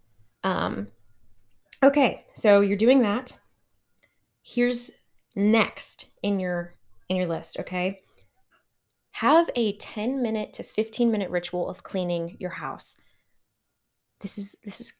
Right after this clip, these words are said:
this is important, okay? You are such a happier, better, less anxious person when you have a clean house, clean car, clean everything. But what is more debilitating and terrible than cleaning your house? If you make it part of your routine and you tell yourself, "This is only gonna take ten minutes,"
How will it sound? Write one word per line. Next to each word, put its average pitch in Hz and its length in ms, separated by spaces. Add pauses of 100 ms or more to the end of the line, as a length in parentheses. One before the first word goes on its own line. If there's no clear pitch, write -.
(120)
this 202 200
is 208 100
important, 208 560 (360)
okay? 180 500 (840)
You 226 200
are 311 100
such 302 180
a 269 60
happier, 233 540
better, 214 520
less 208 220
anxious 208 260
person 202 480
when 196 140
you 185 40
have 180 80
a 185 40
clean 190 240
house, 180 240
clean 220 180
car, 233 380
clean 202 240
everything. 175 440 (1160)
But 202 500
what 196 240
is 254 120
more 240 160
debilitating 202 640
and 170 100
terrible 190 320
than 175 140
cleaning 180 240
your 180 80
house? 208 260 (560)
If - 80
you 285 60
make 320 320
it 381 160
part 233 240
of 220 80
your 220 100
routine 190 480
and 190 100
you 180 60
tell 196 180
yourself, 196 340
"This 185 120
is 180 100
only 196 140
gonna 185 140
take 180 220
ten 170 200
minutes," 185 320